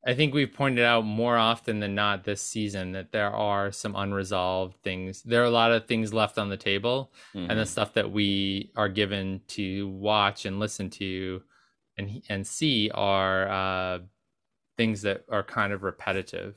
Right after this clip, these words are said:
Speaker 1: in a lot of ways.
Speaker 2: Yeah. Yeah, like, we talked about this last episode. It took us a while to address, for ex-, just one example, address that Rutherford lost a year of, of his memories. You know, like,
Speaker 1: Yeah.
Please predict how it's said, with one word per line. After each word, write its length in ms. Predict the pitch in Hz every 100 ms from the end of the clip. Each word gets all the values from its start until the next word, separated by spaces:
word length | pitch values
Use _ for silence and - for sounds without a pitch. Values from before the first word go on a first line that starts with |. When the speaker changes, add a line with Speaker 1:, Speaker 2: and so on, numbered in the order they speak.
| -
Speaker 1:
in 100 | 98
a 80 | 90
lot 160 | 90
of 80 | 90
ways. 80 | 92
Speaker 2:
Yeah. 240 | 87 65 - _ _ _ _ _ _ _ _
Yeah, 140 | 127 123
like, 340 | 117 - - -
we 140 | 113
talked 180 | 127 123
about 160 | 110 98
this 180 | 90
last 220 | 131 135 101
episode. 680 | 87 90 95 90 87 87 82 _ _ -
It 120 | 107
took 180 | 131 107
us 100 | 110
a 60 | 101
while 420 | 95 95 95 95
to 460 | - - 92 90 87
address, 720 | 95 - 95 90 - - - - -
for 120 | 92
ex-, 120 | - _
just 220 | 98 117 107
one 140 | 101
example, 800 | 90 98 95 - 87 85 85 - 104
address 500 | - 101 92 - - _ _ -
that 180 | 95 95
Rutherford 720 | 95 92 87 90 85 80 - 98
lost 500 | 85 78 - - - -
a 60 |
year 240 | 95 85 85
of, 120 | 80 - 87
of 100 | -
his 180 | 80
memories. 400 | 85 80 60 71
You 120 | 110 110
know, 160 | 110
like, 180 | 107 104
Speaker 1:
Yeah. 140 | 101